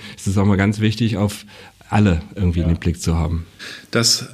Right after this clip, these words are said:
Speaker 2: hab ich auch jetzt öfter schon gelesen, die Frage, die auch zu Recht gestellt wird, ähm, platzt jetzt der New Work Hype oder die Blase?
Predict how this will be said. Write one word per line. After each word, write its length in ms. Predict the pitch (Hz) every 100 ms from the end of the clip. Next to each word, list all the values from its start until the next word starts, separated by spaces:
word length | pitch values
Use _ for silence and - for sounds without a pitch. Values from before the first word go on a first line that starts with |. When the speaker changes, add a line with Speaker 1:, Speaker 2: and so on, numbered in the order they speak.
| -
Speaker 2:
hab 260 | - 135
ich 320 | 131 - - -
auch 160 | 113
jetzt 260 | - 117 -
öfter 300 | 120 - 120
schon 240 | 117 120
gelesen, 460 | 110 104 117 135 123
die 100 | 110
Frage, 640 | - 98 101 123 131 127
die 220 | 117 113
auch 120 | 101
zu 140 | - -
Recht 180 | 107 -
gestellt 420 | - 104 104 -
wird, 260 | 107 104 - - - - - - -
ähm, 580 | 101 95 95 95 175 180 - _ _ _ -
platzt 500 | - 101 - - -
jetzt 260 | 104 -
der 140 | 110 98
New 320 | 104 104 107
Work 540 | 101 98 123 - -
Hype 340 | 95 110 127 -
oder 200 | 110 104
die 140 | 104
Blase? 760 | 104 104 90 101 127 127 123